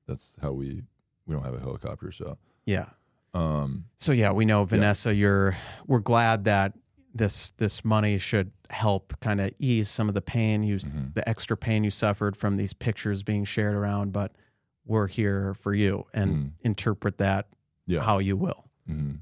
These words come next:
Speaker 2: But we're literally saying we wanna hang out with you at
Speaker 1: Yeah.
Speaker 2: two A M on Saturday, but
Speaker 1: Mm-hmm.
Speaker 2: th-, we're not, you know, just, if,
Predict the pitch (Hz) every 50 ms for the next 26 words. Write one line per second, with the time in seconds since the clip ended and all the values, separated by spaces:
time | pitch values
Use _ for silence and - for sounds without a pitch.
0 | - _ - 131 131 117 95 - - _ _ _ _ _ _ - 117 113 113 101
1 | 95 98 101 110 101 98 98 98 101 101 - - 101 95 98 104 110 110 101 95
2 | 98 92 - 50 - - _ _ - 104 98 110 107 - - - - - - -
3 | - - - - 82 85 76 60 - - 117 104 - 53 53 55 53 50 50 -
4 | - - - - - 50 50 50 - - - - 76 71 - 73 71 71 80 -
5 | _ _ _ _ _ _ _ _ _ _ _ _ _ _ _ _ _ - 127 117
6 | - - - 139 139 170 156 143 135 170 - - - - - 147 143 127 120 123
7 | 127 143 127 - - - - _ _ - 170 180